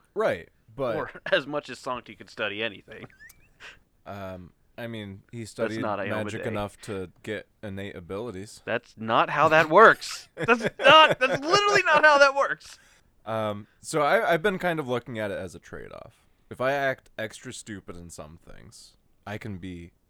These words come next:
Speaker 1: like, smart in others. Just like how, um, people that are, are book smart are often lacking in a lot of common sense. So that's kinda how I've been taking it.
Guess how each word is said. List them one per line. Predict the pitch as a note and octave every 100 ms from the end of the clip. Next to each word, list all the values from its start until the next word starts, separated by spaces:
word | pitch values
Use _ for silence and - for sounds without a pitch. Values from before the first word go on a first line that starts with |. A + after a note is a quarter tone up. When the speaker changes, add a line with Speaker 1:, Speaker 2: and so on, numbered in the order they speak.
| _ -
Speaker 1:
like, | G#2 E2+
smart | - G#2+ F2 -
in | D#2
others. | - - - _ _ _ _ -
Just | B2+
like | C3+ A#2+
how, | B2 A2+ A2 G#2
um, | G#2 G2 F#2+ F#2 -
people | B2+ A2+ G#2+
that | G2
are, | F#2 F2+ F2+ -
are | F#2+
book | E2+ C3+ C#3
smart | - G2 F2+ - -
are | G2 F#2
often | F#2+ F#2 F#2 G2 F2 E2+ - _ _ -
lacking | G2 F#2 - F2+
in | E2+
a | E2+
lot | E2+
of | D#2
common | - D#2 C2+
sense. | E2 - - _ - _ _ _ _
So | -
that's | A2 A#2 -
kinda | B2+ A2+
how | G#2
I've | F2 E2
been | -
taking | - - -
it. | -